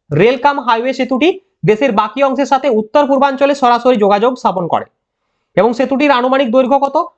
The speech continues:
টু পয়েন্ট টু ফোর কিলোমিটার। হুগলি এবং ভাগীরথী নদীর উপর এটা রয়েছে। ফারাক্কার ফিডার খাল এবং নেভিগেশন লক হলদিয়া এলাহাবাদ অভ্যন্তরীণ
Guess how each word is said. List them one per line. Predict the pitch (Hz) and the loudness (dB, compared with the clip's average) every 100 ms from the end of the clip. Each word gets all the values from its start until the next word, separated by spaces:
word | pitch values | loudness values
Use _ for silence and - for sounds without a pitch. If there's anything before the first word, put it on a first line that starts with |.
| _ | _
টু | - 247 | -2 0
পয়েন্ট | 269 269 | 0 -2
টু | 254 | -4
ফোর | 247 247 | 0 0
কিলোমিটার। | 226 190 151 113 - _ _ _ _ _ _ _ - | 2 0 0 -4 -10 _ _ _ _ _ _ _ -2
হুগলি | 240 240 294 | 0 2 4
এবং | 294 294 | 2 0
ভাগীরথী | 240 208 220 262 269 | -2 -2 0 0 0
নদীর | 254 247 247 214 | 0 0 0 -2
উপর | 190 233 | 0 0
এটা | 233 240 | 2 0
রয়েছে। | 208 214 277 - _ _ - | 2 0 -2 -4 _ _ -2
ফারাক্কার | 214 233 254 254 | 0 0 0 -2
ফিডার | 240 226 254 | 0 0 0
খাল | 254 269 | 0 -2
এবং | 247 240 | -2 0
নেভিগেশন | 214 240 240 247 | 0 0 0 0
লক | 226 226 220 | 0 0 2
হলদিয়া | 214 208 233 | 0 2 2
এলাহাবাদ | 226 220 220 226 - | 2 2 0 -6 -4
অভ্যন্তরীণ | 180 165 220 233 262 | -4 0 -2 2 0